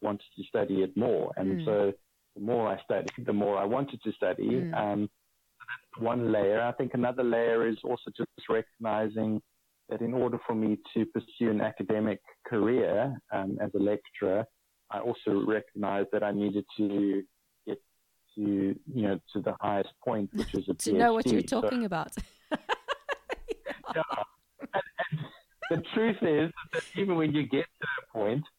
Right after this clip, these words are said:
Speaker 1: you actually realize you, you know even less than
Speaker 2: You
Speaker 1: what you
Speaker 2: still
Speaker 1: thought.
Speaker 2: don't know.
Speaker 1: <laughs>
Speaker 2: Yeah, I've heard that before. It's so funny. Obviously, um, learning and development is, like, one of your biggest value systems, you know, for you. Like, it just, it, it feeds your
Speaker 1: Totally.
Speaker 2: soul, you know, to keep learning. It's just like,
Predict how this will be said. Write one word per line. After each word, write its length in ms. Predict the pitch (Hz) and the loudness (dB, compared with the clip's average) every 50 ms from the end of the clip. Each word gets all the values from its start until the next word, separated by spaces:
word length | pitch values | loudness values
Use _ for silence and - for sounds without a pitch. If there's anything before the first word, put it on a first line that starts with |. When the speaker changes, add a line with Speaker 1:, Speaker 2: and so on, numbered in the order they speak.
| _ _ _ _ _ | _ _ _ _ _
Speaker 1:
you 120 | - 135 139 | -2 0 0
actually 360 | 156 180 - - - 165 143 | 0 0 -2 -2 0 2 2
realize 540 | 131 131 139 147 139 127 113 107 107 110 110 - _ _ _ _ _ _ - | 4 4 4 2 2 2 2 2 2 0 -2 -4 _ _ _ _ _ _ -12
you, 200 | - 127 127 131 - _ _ _ _ _ - | -8 -8 -8 -8 -10 _ _ _ _ _ -8
you 160 | 127 127 120 | -4 -4 -2
know 380 | 117 123 123 120 120 117 113 - - - | 0 2 2 4 4 4 2 2 0 -2
even 280 | 135 123 113 117 110 | -2 0 0 2 2
less 220 | 107 117 127 143 139 - - | 4 2 2 2 0 -2 -2
than 140 | 135 139 139 | 0 2 2
Speaker 2:
You 60 | 302 | 2
Speaker 1:
what 60 | - | 2
you 20 | |
Speaker 2:
still 260 | - - - 330 330 311 | 2 2 2 2 4 4
Speaker 1:
thought. 240 | 330 294 285 269 | 4 4 4 4
Speaker 2:
don't 20 | 254 | 4
know. 280 | 247 220 208 202 202 - | 4 4 4 2 2 0
Speaker 1:
<laughs> 60 | - | 2
Speaker 2:
Yeah, 360 | 254 254 254 247 233 220 - | 4 6 6 8 6 6 4
I've 180 | - 226 233 262 | 2 0 0 0
heard 260 | 269 269 294 294 294 | 2 2 2 2 2
that 200 | - 233 226 - | 0 -4 -4 -4
before. 520 | 240 226 - - 240 226 208 196 190 - | -6 -10 -6 -4 -2 -2 -2 -2 -2 -2
It's 180 | - 214 - - | -4 -4 -4 -2
so 160 | - 226 254 233 - | -2 -2 -2 -2 0
funny. 440 | - 269 262 254 233 185 180 185 190 - - - - - - - - - - - - | 0 0 0 0 -2 -4 -6 -10 -12 -16 -20 -20 -20 -20 -20 -20 -20 -20 -20 -8 -2
Obviously, 680 | - 277 277 320 302 - - 381 339 302 277 254 247 247 | -2 -2 -2 -2 -6 -6 -2 -2 0 0 0 0 0 0
um, 300 | 233 233 220 226 214 - - | 0 0 0 -2 -6 -8 -8
learning 720 | - 208 240 233 247 254 254 254 254 226 202 202 185 180 185 | -6 -2 2 2 4 4 4 4 2 2 0 0 -2 -2 -4
and 100 | 214 170 | -2 -2
development 580 | 214 175 185 185 190 202 - - 180 170 - | -2 0 0 0 0 0 -2 -4 -6 -6 -6
is, 140 | 175 165 - | -8 -6 -4
like, 200 | 175 165 165 - | -4 -4 -2 -2
one 140 | 180 175 175 | -4 -4 -2
of 80 | 175 170 | -2 -4
your 120 | 175 175 | -4 -4
biggest 320 | - 190 175 196 170 - - | -4 -4 -4 -4 -6 -6 -4
value 340 | 170 175 175 190 202 190 | -2 -2 -2 -2 -4 -6
systems, 640 | 185 - - 170 - - - 156 131 139 - 170 - | -6 -4 -6 -6 -6 -8 -10 -10 -10 -10 -12 -10 -10
you 60 | 175 | -8
know, 180 | 160 160 160 226 | -8 -8 -8 -8
for 160 | 247 - 190 | -10 -10 -10
you. 240 | 170 165 165 156 143 | -8 -6 -8 -8 -8
Like, 280 | 156 160 160 156 147 - | -8 -8 -8 -8 -8 -8
it 160 | 190 180 - | -10 -10 -8
just, 240 | - 214 196 - - | -6 -8 -6 -6 -4
it, 180 | 214 196 - - | -6 -6 -4 -6
it 140 | 202 - | -8 -8
feeds 360 | - - - 311 285 254 247 233 | -6 -2 2 2 4 4 4 2
your 60 | 208 | 2
Speaker 1:
Totally. 120 | - 202 196 | 2 4 4
Speaker 2:
soul, 320 | 285 285 247 185 165 170 | 6 6 6 6 4 2
you 140 | 165 165 170 | 0 0 -2
know, 180 | 165 170 190 | 0 -2 -2
to 180 | 240 - - 202 | -2 -4 -6 -10
keep 300 | - - - 269 - - | -6 -4 -4 -4 -2 -2
learning. 460 | 214 190 196 220 226 180 143 135 160 | 0 2 2 2 0 -2 -6 -8 -8
It's 200 | 180 175 - - | -8 -8 -8 -4
just 220 | - 208 202 - 233 | -4 -4 -4 0 0
like, 240 | 202 185 180 180 | 0 0 0 -2